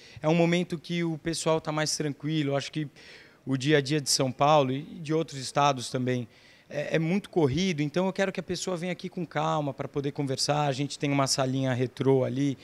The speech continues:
com livros, a gente pode falar sobre cada carro especificamente. Vem tomar um café com calma,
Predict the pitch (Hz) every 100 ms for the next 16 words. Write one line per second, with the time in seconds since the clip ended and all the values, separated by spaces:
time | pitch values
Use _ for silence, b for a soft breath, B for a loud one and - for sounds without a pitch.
0 | B B - 147 131 151 156 143 127 127
1 | 139 139 - 147 - 127 127 131 - 127
2 | 127 131 120 135 127 120 123 - - 127
3 | 135 160 160 - B B B 139 180 226
4 | 214 196 190 180 190 180 165 175 170 170
5 | 143